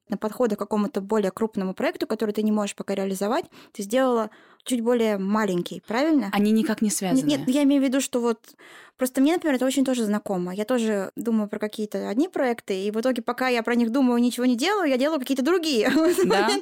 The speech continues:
Speaker 2: да.
Speaker 1: Я не понимаю, это какая-то сублимация или что?
Speaker 2: Не
Speaker 1: Что
Speaker 2: з-,
Speaker 1: это?
Speaker 2: не знаю, я, мне, мне хочется думать и хочется верить, что это не сублимация, но просто вот так сложилось.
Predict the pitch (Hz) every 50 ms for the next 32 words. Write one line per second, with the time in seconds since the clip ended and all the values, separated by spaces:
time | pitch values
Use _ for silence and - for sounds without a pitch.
0 | - - - 392 392 392 370 359 339 320 330 330 349 349 311 269 269 277 269 294
1 | 294 294 285 - - 285 262 294 285 277 311 403 494 494 - - 349 302 294 269
2 | 277 277 277 254 254 254 254 254 - - - - 247 233 226 226 226 - - -
3 | - - - - 254 294 294 285 285 - 208 208 208 - 202 202 220 240 262 285
4 | 320 277 254 247 233 226 208 208 226 - 233 247 254 254 202 247 254 254 285 254
5 | 247 - - 226 196 214 214 208 190 - - 180 175 - 202 180 - - - 180
6 | 175 185 175 156 - - 165 - 170 165 - 175 165 170 170 175 202 277 359 381
7 | - - 269 233 214 196 185 175 170 - 190 220 262 - 220 190 185 - 190 190
8 | - 202 190 208 285 339 294 -